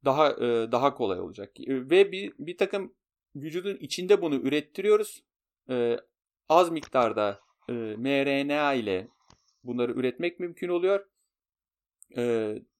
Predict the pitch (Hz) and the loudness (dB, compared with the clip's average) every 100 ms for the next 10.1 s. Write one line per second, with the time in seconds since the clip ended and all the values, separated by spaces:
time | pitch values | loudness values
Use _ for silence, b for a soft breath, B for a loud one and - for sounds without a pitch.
0 | _ _ _ 185 208 - - - _ - | _ _ _ 0 0 -4 -12 -20 _ -12
1 | 151 135 - 120 117 127 131 170 180 - | -10 -10 -16 -12 -10 -8 -6 -4 -4 -8
2 | 135 - - 131 175 170 123 147 196 - | -12 -12 -10 0 0 2 -2 0 -6 -4
3 | 143 120 123 120 123 - 202 165 196 311 | -4 -2 -2 -2 -2 2 0 2 -4 -4
4 | _ _ _ _ _ - 139 135 135 131 | _ _ _ _ _ -6 -2 0 0 -2
5 | 131 - - - _ _ _ _ _ _ | -4 -8 -18 -20 _ _ _ _ _ _
6 | _ _ - _ 127 _ - 127 131 139 | _ _ -20 _ _ _ -14 -10 -4 -4
7 | 170 190 147 147 175 151 143 135 127 127 | -4 -2 -2 0 0 0 0 -2 0 0
8 | 120 123 123 143 156 156 - 165 240 233 | 2 0 -4 -4 -2 -2 -2 -6 -4 -2
9 | 220 185 135 143 180 156 - 123 156 247 | 2 2 2 0 0 0 -4 -4 -4 -4
10 | - | -12